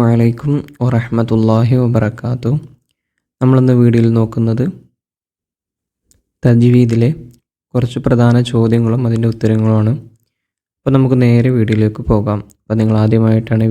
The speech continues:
വീഡിയോ കാണുന്നതെങ്കിൽ താഴെ കാണുന്ന സബ്സ്ക്രൈബ് ബട്ടൺ ക്ലിക്ക് ചെയ്യാൻ മറക്കരുത്. അതുപോലെ തന്നെ മറ്റുള്ളവരിലേക്ക് ഷെയർ ചെയ്യാനും മറക്കരുത്. അപ്പോൾ നമുക്ക് ആദ്യത്തെ പ്രവർത്തനം നോക്കാം.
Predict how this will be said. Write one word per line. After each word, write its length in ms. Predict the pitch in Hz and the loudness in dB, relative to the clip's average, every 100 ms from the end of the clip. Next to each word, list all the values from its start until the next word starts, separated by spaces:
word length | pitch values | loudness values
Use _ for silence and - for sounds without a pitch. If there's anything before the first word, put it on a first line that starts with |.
| 110 | 0
വീഡിയോ 220 | 110 110 110 | 2 0 0
കാണുന്നതെങ്കിൽ 580 | 107 107 110 110 110 127 - - _ _ _ _ | -2 0 0 0 0 0 -4 -16 _ _ _ _
താഴെ 200 | 123 117 113 | -2 0 2
കാണുന്ന 260 | 120 120 120 | 2 2 0
സബ്സ്ക്രൈബ് 400 | 120 - 123 113 | -4 -6 -2 0
ബട്ടൺ 160 | 110 117 113 | 0 0 -2
ക്ലിക്ക് 180 | 107 - | -2 -2
ചെയ്യാൻ 160 | 110 107 | -2 0
മറക്കരുത്. 420 | 104 - 107 104 | -2 -2 0 2
അതുപോലെ 300 | 104 107 110 107 | 0 0 -2 0
തന്നെ 160 | 107 117 123 | 0 0 0
മറ്റുള്ളവരിലേക്ക് 760 | 113 110 110 107 107 101 135 - - - - - - | 0 0 2 2 -2 -2 -4 -4 -8 -16 -16 -14 -4
ഷെയർ 240 | 123 120 131 127 | 0 2 2 2
ചെയ്യാനും 300 | 110 110 123 | 2 2 0
മറക്കരുത്. 520 | 107 104 - 139 - - - - - - - - - - - | 0 -4 -8 -8 -8 -12 -16 -20 -20 -20 -20 -20 -20 -20 -20
അപ്പോൾ 160 | - 123 | -2 2
നമുക്ക് 260 | 117 110 - - 120 | 2 0 -6 -4 0
ആദ്യത്തെ 280 | 113 110 120 127 | 2 0 -2 0
പ്രവർത്തനം 520 | 113 110 107 117 113 | 2 0 0 0 2
നോക്കാം. 320 | 110 110 123 | 0 -2 -4